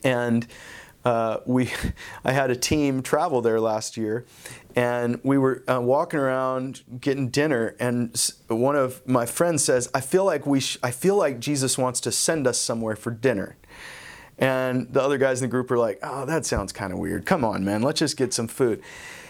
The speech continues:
He looks up and he sees a donut shop. He's like, "I think we're supposed to go get donuts." And some of the other guys in the group are really healthy and fit, and they're like, "That is stupid. No way." And he's like, "Man, I feel like we're supposed to go there." So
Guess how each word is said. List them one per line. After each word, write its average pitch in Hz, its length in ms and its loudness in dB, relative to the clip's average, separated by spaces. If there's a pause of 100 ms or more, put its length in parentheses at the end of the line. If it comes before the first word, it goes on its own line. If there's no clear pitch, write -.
(120)
He 156 200 4
looks 190 340 2
up 135 340 0
and 147 140 -2
he 185 180 0
sees 202 460 0
a 135 80 2
donut 127 580 -2
shop. - 440 -4 (640)
He's 143 160 4
like, 135 180 0
"I 147 60 0
think 196 180 2
we're 170 80 2
supposed 160 220 0
to 135 60 -2
go 147 120 2
get 131 180 -2
donuts." 139 500 -4 (340)
And 151 100 -4
some 214 140 2
of 190 100 4
the 143 80 2
other 151 140 2
guys 131 240 2
in 127 100 -2
the - 20 -6
group 123 220 0
are 113 60 2
really 120 280 2
healthy 127 320 0
and 107 160 -6
fit, 123 220 2
and 120 100 -2
they're 127 120 2
like, 123 160 -2
"That 196 180 -2
is 113 160 0
stupid. 101 800 -2
No 190 260 2
way." 151 140 2
And 117 80 -2
he's 135 100 -4
like, 143 140 -6
"Man, 202 200 2
I 165 80 0
feel 190 180 2
like 196 200 0
we're 175 80 4
supposed 165 360 0
to 147 40 -4
go 160 200 4
there." - 200 2
So 131 380 2